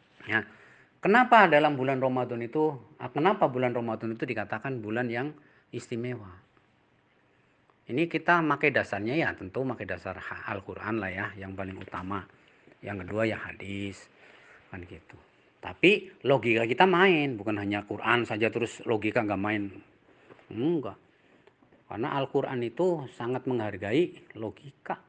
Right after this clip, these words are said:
Allah itu sangat menghargai logika. Logika yang benar maka itu nilainya kebenaran. Kan gitu. Kenapa bulan Ramadan dikatakan istimewa?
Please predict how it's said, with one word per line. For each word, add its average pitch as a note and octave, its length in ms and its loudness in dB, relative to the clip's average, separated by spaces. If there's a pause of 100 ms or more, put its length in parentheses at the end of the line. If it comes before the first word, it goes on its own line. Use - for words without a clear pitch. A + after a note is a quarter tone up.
(160)
Allah A#2+ 320 -2
itu - 80 -6
sangat A#2+ 400 -6
menghargai G#2+ 560 -4
logika. - 560 -14 (800)
Logika A#2+ 400 0
yang A#2 160 2
benar G#2+ 320 0
maka B2+ 320 -4
itu D#3+ 400 -4
nilainya C3 480 0 (240)
kebenaran. G2+ 560 -6
Kan - 380 -20 (100)
gitu. - 320 -20 (3000)
Kenapa B3 320 8
bulan E3 240 10
Ramadan C3+ 400 4
dikatakan A#2 480 0
istimewa? G#2+ 480 -4